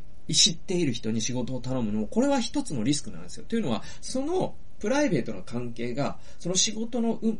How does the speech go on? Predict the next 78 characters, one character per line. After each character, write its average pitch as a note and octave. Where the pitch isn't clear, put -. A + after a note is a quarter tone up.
ね、 A3+
出 D3
来 A3+
次 C4
第 B2
で G2
は、 G#2+
も G3+
し -
か -
し -
た A#2+
ら A#3
気 E3+
ま A#3+
ず B3
い C4+
も C4
の B3+
に B2
な G#2+
っ -
ち -
ゃ F2
う -
か F2
も E2
し F#2
れ F2+
な D#2+
い -
じ D2
ゃ -
な -
い -
で -
す -
か。 -
ね。 F#3+
だ A#2
か A2
ら、 G#2
そ -
の B2
知 -
り D#4+
合 F#4
い F#4+
の G#4
知 -
り E3
合 G3
い G3+
に A3
紹 F#3
介 D#3
さ D#3
れ D3+
た D3+
仕 D3+
事 D#3
で E3
失 C#3+
敗 F3
し E3+
た -
と A#2
し -
て G#2
も、 C3
そ -
の A3+
知 B3
り B3
合 B3+
い A#3+
と C4
の A3+